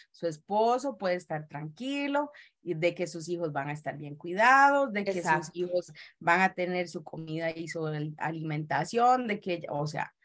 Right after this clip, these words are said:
Speaker 1: todo eso es administrar, eso es administrar.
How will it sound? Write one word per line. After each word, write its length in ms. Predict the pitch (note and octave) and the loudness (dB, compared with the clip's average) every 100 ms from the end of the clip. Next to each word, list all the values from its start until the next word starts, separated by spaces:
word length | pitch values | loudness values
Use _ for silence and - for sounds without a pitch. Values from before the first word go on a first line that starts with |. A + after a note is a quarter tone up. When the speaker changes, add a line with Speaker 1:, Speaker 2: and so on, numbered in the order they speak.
| - _ - | -20 _ 2
Speaker 1:
todo 220 | F3 G3 | 6 8
eso 240 | A#3+ C4 | 8 8
es 120 | C#4+ D4 | 6 8
administrar, 760 | C#4+ C#4 B3+ G#3 - D3+ D3 D3 | 6 6 0 -4 0 2 2 0
eso 360 | D#3 E3 A3 | 0 2 0
es 80 | D4 | 0
administrar. 640 | D#4+ C4 D3 C#3 - C#3 | 0 2 0 -4 -10 -10